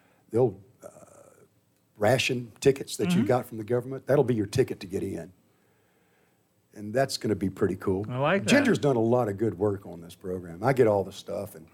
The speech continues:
Speaker 2: Well, next time you come back, bring Ginger with you and, uh,
Speaker 1: Right? I can do that. Uh, she's, she has done a magnificent job so far. Her and Samantha, they keep telling me, "Well, Mark, these are gonna be the place settings." And I'm thinking to myself,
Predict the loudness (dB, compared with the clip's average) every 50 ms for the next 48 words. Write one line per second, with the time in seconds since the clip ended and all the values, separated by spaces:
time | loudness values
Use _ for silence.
0 | _ _ _ -2 2 2 2 4 4 2 2 2 2 2 2 4 4 4 4 2
1 | 2 0 -2 -2 0 0 2 2 2 2 2 2 0 -2 -2 -4 -8 -6 -6 -6
2 | -6 -6 -8 -6 -6 -6 -6 -8 -10 -12 _ _ _ _ _ _ _ -8 -2 -2
3 | -2 -2 -2 -6 -6 -6 -4 -2 -2 0 2 2 2 2 2 2 0 0 -4 -6
4 | -14 _ _ _ _ -16 -14 -14 -12 -14 -12 -8 -6 -6 -6 -6 -10 -16 -16 -18
5 | -18 -20 -20 -20 _ -20 -16 -12 -6 -2 -2 0 0 -2 -4 -6 -6 -4 -4 -4
6 | -4 -6 -8 -10 -14 _ _ -16 -8 -4 -4 -2 -2 -2 -4 -4 -6 -8 -14 -10
7 | -6 -4 -4 -4 -4 -6 -10 -14 -16 -14 -10 -8 -8 -8 -6 -2 0 0 0 0
8 | -2 -4 -2 -2 -2 -2 -2 -4 -6 -6 -8 -8 -8 -12 _ _ _ _ _ _
9 | _ _ _ _ -4 -4 -2 0 0 0 0 2 0 0 0 0 -2 -2 -2 -2
10 | 0 0 0 -2 -2 0 -2 0 2 2 2 2 2 0 2 0 0 0 -2 -4
11 | -2 2 2 2 2 2 0 -2 0 -2 -2 -2 -4 -8 -6 -6 -6 -4 -2 -4
12 | -2 -2 -4 -4 -2 -2 -2 -2 -4 -4 -4 -4 -6 -8 -12